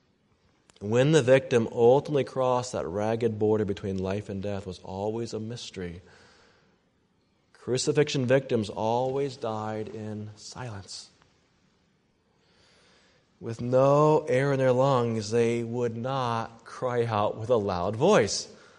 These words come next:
That was actually impossible. But that's what Jesus did. Twice. And he died within six hours. And that's because Jesus, unlike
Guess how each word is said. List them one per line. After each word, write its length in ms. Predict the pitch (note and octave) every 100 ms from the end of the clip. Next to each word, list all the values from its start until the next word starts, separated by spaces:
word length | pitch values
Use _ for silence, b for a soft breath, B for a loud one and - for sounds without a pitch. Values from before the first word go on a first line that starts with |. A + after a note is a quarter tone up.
| b
That 460 | B2 C#3 C#3 D#3+ D#3
was 240 | E3+ F3+
actually 460 | C3+ A#2+ - - D#3+
impossible. 960 | E3+ F3+ F#3 A3+ - D#3 C3 A#2 A2+ B B B B B B B _ _ _ _ _ _ _ -
But 120 | A2+
that's 260 | A2 G#2+
what 140 | A2+ G2+
Jesus 380 | G2 F#2+ F2+ E2+
did. 320 | F#2+ E2 D#2 E2+ - _ _ _ _ - _ _ -
Twice. 760 | - F#3+ G3+ C#3 - - - - b b b b b _ _ _
And 100 | A#2+
he 120 | A2+ A2
died 460 | B2 B2 A2 G#2
within 280 | G#2 G#2 F#2+
six 580 | - - A#2 A#2 - - -
hours. 560 | G2 F#2+ F2+ F2 - - b b b b b b b b b b -
And 160 | A#2
that's 240 | C3 E3 -
because 460 | F3+ F3+ D3+ B2
Jesus, 640 | A2 C#3+ E3+ E3 C#3+ C3+ -
unlike 440 | C#3 C#3 C3 B2+